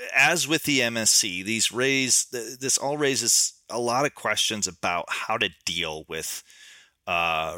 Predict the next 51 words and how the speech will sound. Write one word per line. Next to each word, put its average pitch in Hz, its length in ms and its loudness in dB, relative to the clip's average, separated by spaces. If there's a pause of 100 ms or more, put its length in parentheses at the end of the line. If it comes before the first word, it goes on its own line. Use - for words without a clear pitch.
Russian - 380 -2
product, 76 420 -6
full - 200 -10
stop, - 400 -2 (540)
and 87 720 -2
whether 98 320 -2
or 95 40 -4
not 90 220 -4
a 82 40 -8
company 90 460 -10
purchasing 104 760 -2 (460)
Russian 107 380 0
raw 95 140 0
material 90 680 -2
should 120 340 0
be, 82 320 -4
quote 82 260 -6
unquote, 80 440 -6
Russia 95 380 -2
shamed. 62 500 -4 (580)
I 135 120 0
don't 185 100 0
know 190 120 4
how 170 100 4
I 156 80 0
feel 160 280 2
about 78 360 -2
that. 50 240 -6 (180)
Um, 85 640 -2 (100)
I, 85 300 -6
I, 87 460 -6 (200)
I 95 60 -4
really 117 300 0
don't. 92 340 -2
And 98 140 -6
I, 92 180 -2
I 98 60 -4
think - 260 -4
it's - 160 0
a 107 60 -4
difficult - 500 -4
issue 98 220 0
for - 160 -4
a 87 40 -2
lot 117 200 0
of 131 100 -4
people 82 320 -8
in 78 60 -12
the 76 80 -4
seafood 80 420 -2
industry, 78 640 -4